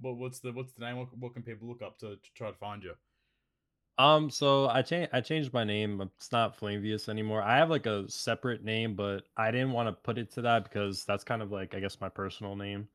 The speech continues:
Speaker 2: Like,
Speaker 1: Mm-hmm.
Speaker 2: I'll use just for, like, people that know me.
Speaker 1: Yeah.
Speaker 2: So the channel's, the channel name that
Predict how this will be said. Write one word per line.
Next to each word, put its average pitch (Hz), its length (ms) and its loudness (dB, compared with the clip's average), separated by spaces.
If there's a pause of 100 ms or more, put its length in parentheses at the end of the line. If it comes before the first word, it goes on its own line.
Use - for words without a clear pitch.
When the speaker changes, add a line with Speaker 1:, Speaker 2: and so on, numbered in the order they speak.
(180)
Speaker 2:
Like, 120 140 -6
Speaker 1:
Mm-hmm. - 40 -2
Speaker 2:
I'll 92 100 0
use 92 220 -6
just 98 220 -10
for, 98 100 -10
like, 95 160 -10
people 98 220 -14
that 87 100 -16
know 92 160 -10
me. 95 240 -8 (300)
Speaker 1:
Yeah. 107 80 -6
Speaker 2:
So 101 200 2
the 95 140 -2
channel's, 113 380 -2 (180)
the 110 100 -8
channel 120 320 0
name 107 280 0
that 101 260 0